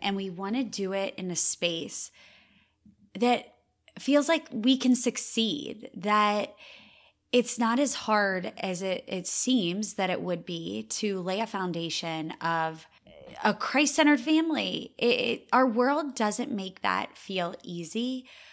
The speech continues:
but you all, there are so many people out there, so many of us listening right now here together. We want the same thing. We have to find <laughs> each other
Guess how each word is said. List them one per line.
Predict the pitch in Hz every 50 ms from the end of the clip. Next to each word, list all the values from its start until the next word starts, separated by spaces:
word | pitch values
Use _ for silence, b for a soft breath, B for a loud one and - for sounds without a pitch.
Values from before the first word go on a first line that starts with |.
| B B B B B _ _ _ -
but | - 240 240 233 -
you | 220 254 247
all, | - 247 240 247 220
there | 247 240 240
are | 233
so | 220 - - - - - 254 233 233 233
many | 240 247 247 254 233
people | 254 - - 254 247 254 277 262
out | 240 240 233 226 233 -
there, | 226 220 208 202 190 185 175 - - - - _ _ _ _ -
so | - - - - 277 277 269
many | 269 269 269 277 269
of | 233 202
us | 208 185 175 - -
listening | 208 226 247 233 - 247 226 196 185 180 175 170
right | 202 208 226 254 -
now | 226 202 185 170 160 165
here | 170 - - 226 202 170 160 180
together. | - - - 208 175 214 196 190 185 165 - - - B B B B B B B B B B -
We | 190 220 240 254 247
want | 220 208 208 208 - -
the | 220 208
same | - - 185 185 180 175
thing. | - - 180 180 180 180 175 175
We | 196 208 208
have | 180 190 220 226 226 - -
to | - - 254 240 226 214 -
find | - - 190 175 180 180 - -
<laughs> |
each | 269 147 - -
other | 196 165 160 165 156 143 90 -